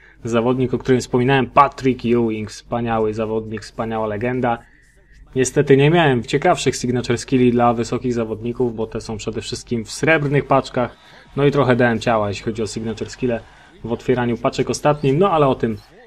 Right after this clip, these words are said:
innym razem. Nie o tym ma być ten odcinek, a o czym on jest? O graniu oczywiście meczu w My Team.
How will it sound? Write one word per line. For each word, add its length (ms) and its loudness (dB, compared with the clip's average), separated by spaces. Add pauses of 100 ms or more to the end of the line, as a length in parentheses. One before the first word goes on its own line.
(140)
innym 360 4
razem. 480 4
Nie 180 0
o 80 0
tym 220 2
ma 140 2
być 220 0
ten 160 2
odcinek, 600 0
a 100 4
o 80 2
czym 220 0
on 100 2
jest? 300 0
O 60 0
graniu 520 2
oczywiście 640 0
meczu 420 0
w 100 -6
My 280 2
Team. 380 0